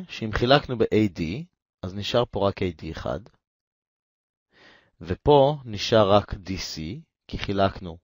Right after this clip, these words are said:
ב-B D, אבל בגלל שחילקנו ב-B D אז הוא עובר לכאן,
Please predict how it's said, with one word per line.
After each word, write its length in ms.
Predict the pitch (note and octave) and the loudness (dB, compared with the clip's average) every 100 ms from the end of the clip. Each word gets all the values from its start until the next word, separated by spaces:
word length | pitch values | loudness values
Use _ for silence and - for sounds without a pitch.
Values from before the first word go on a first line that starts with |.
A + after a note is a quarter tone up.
| _ _ | _ _
ב-B 200 | E2+ E2 E2 D#2+ | -14 -12 -12 -10
D, 20 | E2 D#3+ _ _ _ _ - - - - | -12 -12 _ _ _ _ -20 -20 -14 -12
אבל 460 | F2 E3+ E3+ E3+ C3+ | 2 4 4 2 0
בגלל 220 | A#2 C3 | 0 0
שחילקנו 540 | - - A#2 A#2+ C3 | 2 2 4 4 2
ב-B 340 | A2 F2+ G2+ G#2 | -2 -2 -2 2
D 40 | A#2+ | 2
אז 140 | F#2 | 2
הוא 120 | F#2+ F2 | -4 -8
עובר 260 | D#2 F#2+ | -4 -2
לכאן, 560 | F2+ E2 E2 D#2 D#2 | -2 -6 -4 -4 -6